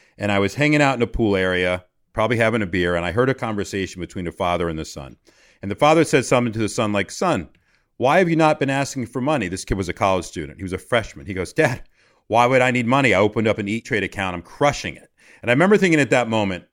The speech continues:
I had seen a lot of signs. And that was the one, I think I took a dip in the pool, held my breath for a minute, came up, took a couple deep breaths, <laughs> went up and made a phone call and either started selling things or shorting things. I was probably short. I probably lost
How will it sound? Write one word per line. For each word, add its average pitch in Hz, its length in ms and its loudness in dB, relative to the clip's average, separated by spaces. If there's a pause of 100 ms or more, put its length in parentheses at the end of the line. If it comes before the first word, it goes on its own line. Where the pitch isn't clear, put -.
(100)
I 143 80 2
had 147 100 2
seen 131 160 0
a 107 60 2
lot 107 220 2
of 107 80 -2
signs. 90 340 -8
And 98 80 -8
that 160 160 -2
was 135 140 -2
the 85 60 -6
one, 107 180 -2
I 101 40 -2
think 98 160 -6
I 113 100 -2
took 104 200 -8
a 104 60 -4
dip 123 260 0
in 120 60 -2
the 120 80 -2
pool, 107 240 -4
held 110 180 0
my 113 120 0
breath 110 380 -4
for - 80 -8
a 101 60 -4
minute, 98 300 -4 (360)
came 135 240 -2
up, 120 320 -2 (100)
took 143 160 -8
a 127 60 -12
couple 135 260 -2
deep 113 240 -4
breaths, 117 360 -2
<laughs> - 60 -20
went 135 240 -2
up - 320 -2 (180)
and 135 240 -4 (100)
made 151 180 2
a 143 60 2
phone 135 280 0
call 113 200 0
and 110 180 -6
either 117 160 -2
started 110 300 -4
selling 135 340 -2
things 123 240 -4
or 113 60 -4
shorting 120 340 0
things. 98 240 -6
I 131 80 0
was 143 120 2
probably 110 340 0
short. 98 380 -8 (260)
I 113 60 -12
probably 113 220 0
lost 104 200 0